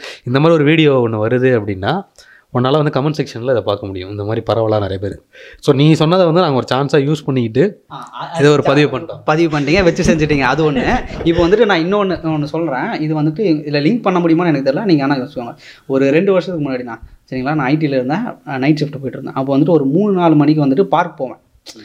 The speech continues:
Speaker 2: அந்த பார்க் வந்து, பார்க் பக்கத்துலேயே வந்துட்டு ஒரு கவர்மெண்ட் ஸ்கூல் இருக்கும், ஸ்கூல் இருக்கும். அங்க வந்துட்டு ஒரு எட்டாவது படிக்கிற பையன், அஹ், ஏழாவது, அந்த மாதிரி ஒரு, ஒரு கப்-,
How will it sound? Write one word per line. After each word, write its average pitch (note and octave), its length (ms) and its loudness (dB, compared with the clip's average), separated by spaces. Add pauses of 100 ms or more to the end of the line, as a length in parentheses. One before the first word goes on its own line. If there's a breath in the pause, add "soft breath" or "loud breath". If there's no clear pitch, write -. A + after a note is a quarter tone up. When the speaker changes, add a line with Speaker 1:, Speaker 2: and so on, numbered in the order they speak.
(180 loud breath)
Speaker 2:
அந்த C#3+ 200 -2
பார்க் F#3+ 260 2
வந்து, E3 260 -4
பார்க் E3+ 320 -6
பக்கத்துலேயே D#3+ 320 -6
வந்துட்டு D#3 160 -4
ஒரு D#3+ 120 -4
கவர்மெண்ட் D#3+ 280 -4
ஸ்கூல் D3+ 160 -6
இருக்கும், - 240 -12 (280)
ஸ்கூல் G#3+ 340 -2
இருக்கும். D3+ 240 0 (1160 loud breath)
அங்க G3+ 340 2
வந்துட்டு F#3+ 180 0
ஒரு F#3+ 160 4
எட்டாவது F3 380 2
படிக்கிற D3+ 200 2
பையன், D#3 400 -2
அஹ், C#3+ 120 -4
ஏழாவது, D3+ 320 2
அந்த E3 280 0
மாதிரி F3 400 0
ஒரு, D3 380 2
ஒரு D3+ 140 0
கப்-, D3+ 280 -2